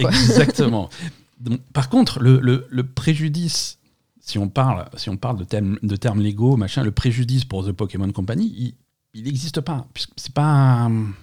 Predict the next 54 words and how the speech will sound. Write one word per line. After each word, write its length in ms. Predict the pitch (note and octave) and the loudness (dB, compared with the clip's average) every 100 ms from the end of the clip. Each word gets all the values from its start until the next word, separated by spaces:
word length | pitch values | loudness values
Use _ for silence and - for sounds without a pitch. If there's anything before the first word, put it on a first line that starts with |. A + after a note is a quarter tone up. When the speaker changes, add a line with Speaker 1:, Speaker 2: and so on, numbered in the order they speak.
| - _ _ _ _ _ _ - - | -20 _ _ _ _ _ _ -20 -16
Speaker 2:
c'est 260 | - B2+ | -2 2
pas 100 | E3+ | 4
le 60 | E3+ | 6
même 160 | D#3 | 6
genre 180 | C#3+ C#3+ | 6 6
de 80 | C3 | 4
jeu. 140 | B2+ B2+ - _ _ - | 4 2 -2 _ _ -10
C'est 160 | - | -4
pas 100 | A2+ | 0
le 40 | D#3+ | 4
même 140 | C#3 | 6
genre 140 | B2 A#2 | 6 4
de 80 | |
jeu. 180 | A#2 C#3+ F#3+ - - - _ | 0 0 -2 -12 -20 -20 _
Euh, 880 | G#2+ G#2+ G2+ G2+ G2 G2+ G#2 G2+ D#2+ D#2 B1 | -6 -2 -2 -2 -2 -4 -4 -6 -8 -10 -10
c'est, 440 | - - G#2 G2 D#2 - _ _ _ _ _ _ _ _ _ _ _ _ _ _ _ _ _ _ _ | -8 -6 -4 -4 -6 -14 _ _ _ _ _ _ _ _ _ _ _ _ _ _ _ _ _ _ _
je 120 | A2 A2 | -8 -4
veux 60 | |
dire, 120 | A2+ A2+ | 0 6
malgré 460 | B2+ C#3 B2+ D3 | 6 6 4 4
ce 80 | D#3 | 0
qu'ils 140 | - | 0
ont 40 | A2+ | 2
montré 340 | A2+ A2+ C3 | 2 0 0
dans 120 | A#2 | 0
les 100 | G#2+ | -2
pubs, 280 | G2 D3 C#3+ B2 - - - | -4 -2 -2 -2 -12 -20 -16
les, 120 | - - | -10 -8
les, 200 | B2 A2 | -6 -4
les 100 | B2 | -4
trailers, 460 | A2+ B2+ B2+ C3+ C3 | -2 2 4 2 2
comme 140 | A2 | 0
dit 100 | A2+ | 0
de 80 | G#2+ | 0
Palworld, 400 | G2 G2+ A2+ G#2+ | -2 0 2 2
ça 100 | G2+ | -2
ressemble 300 | F2+ C3 C3 | -4 2 2
à 40 | |
des 100 | G2+ | 2
trailers 260 | F#2 G2 F#2+ | 0 -2 -2
de 60 | F#2 | -2
Pokémon. 360 | F2+ - A#2 | -4 -4 0
Je 60 | D#3 | 0
fais, 140 | C3+ | 0
ah, 60 | G#2 | -2
regarde, 280 | C#3+ E3+ D3+ | 0 0 0
on 80 | B2+ | 0
part 140 | C3+ | 2
en 80 | B2 | 2
aventure 380 | A#2+ A2+ - C3 | 0 -2 -2 -2
avec 140 | A#2 | 0
nos 80 | A2 | -2
copains. 220 | - C3 | -4 -6
C'est, 120 | - | -8